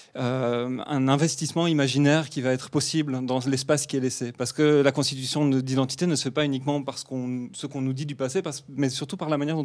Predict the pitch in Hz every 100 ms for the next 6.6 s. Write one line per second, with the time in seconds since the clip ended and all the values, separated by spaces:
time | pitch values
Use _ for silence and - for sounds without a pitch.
0 | 143 135 131 135 127 123 123 - 123 120
1 | - - - 147 147 147 147 - 214 -
2 | - _ - 185 170 156 147 135 147 156
3 | 131 127 131 170 175 139 131 160 185 165
4 | 135 139 160 139 - - 156 151 - 127
5 | 143 131 139 139 - 139 135 131 160 139
6 | 127 139 123 - 156 170